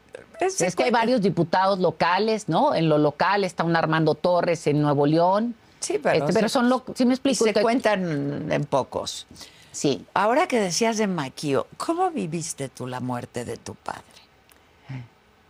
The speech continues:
Speaker 2: Ay, ¿qué te
Speaker 1: Qué,
Speaker 2: digo?
Speaker 1: qué tragedia.
Speaker 2: Sí, y, y te digo,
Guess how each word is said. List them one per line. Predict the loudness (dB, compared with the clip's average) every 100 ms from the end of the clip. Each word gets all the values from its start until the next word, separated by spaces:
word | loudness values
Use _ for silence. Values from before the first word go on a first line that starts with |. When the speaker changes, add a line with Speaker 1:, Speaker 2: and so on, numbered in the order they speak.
| _ _ -20 -20 -12
Speaker 2:
Ay, | -4 -2
¿qué | -2 -4
te | -2
Speaker 1:
Qué, | -2
Speaker 2:
digo? | 0 -2
Speaker 1:
qué | -2
tragedia. | -4 -6 -6 -8 -8 -6 -6 -6 -12 -18
Speaker 2:
Sí, | -16 -14 -12 -4 0 2 2 -2 -8 _ _
y, | 0 2 2 -2 -4
y | -2
te | 0
digo, | 2 2 0